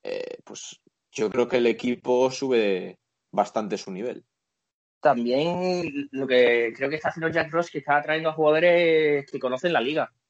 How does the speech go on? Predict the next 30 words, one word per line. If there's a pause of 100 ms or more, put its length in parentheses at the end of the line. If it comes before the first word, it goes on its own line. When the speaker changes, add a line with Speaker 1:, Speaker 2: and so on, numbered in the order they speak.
(240)
Speaker 2:
Y
son
jugadores
que
ya
hemos
visto
que
en
años
anteriores
sí
han
demostrado
que
tienen
nivel
para
jugar
en
Escocia.
Entonces,
sobre
todo
con
el
fichaje
de
Chris
Cadden.